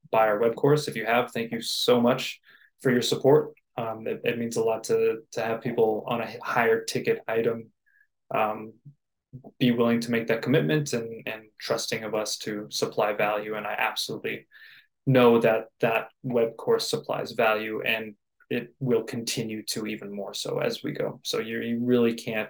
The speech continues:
uh, lose. You might lose only if you wait too long and the price goes up.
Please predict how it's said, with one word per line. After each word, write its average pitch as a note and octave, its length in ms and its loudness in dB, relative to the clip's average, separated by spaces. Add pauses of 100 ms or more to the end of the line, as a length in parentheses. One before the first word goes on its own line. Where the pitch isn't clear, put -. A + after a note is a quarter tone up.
uh, G#2+ 140 2
lose. D3+ 480 4
You A#2+ 80 0
might A#2+ 300 2
lose A#2+ 460 -2
only D3 440 4
if - 220 -4
you A2+ 220 -6
wait A2+ 360 0
too A2+ 180 -6
long G#2+ 320 -2
and G#2 100 -8
the - 60 -10
price - 260 -8
goes - 180 -12
up. - 100 -18